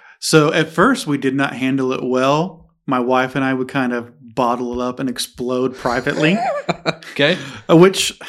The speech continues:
Speaker 1: is normal. Mo-, that's probably what a lot of people do.
Speaker 2: We did in private. That's,
Speaker 1: Yeah, it was in
Speaker 2: that's a good,
Speaker 1: private.
Speaker 2: that's a
Speaker 1: So,
Speaker 2: good thing.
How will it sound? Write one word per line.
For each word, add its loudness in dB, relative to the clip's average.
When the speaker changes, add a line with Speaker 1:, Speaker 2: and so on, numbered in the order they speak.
Speaker 1:
is 2
normal. 4
Mo-, 2
that's -4
probably 0
what -4
a -8
lot -4
of -8
people -8
do. -4
Speaker 2:
We 6
did 4
in 0
private. 0
That's, -4
Speaker 1:
Yeah, 8
it 8
was 4
in 4
Speaker 2:
that's 0
a 6
good, 6
Speaker 1:
private. 4
Speaker 2:
that's 2
a -2
Speaker 1:
So, 4
Speaker 2:
good -2
thing. -6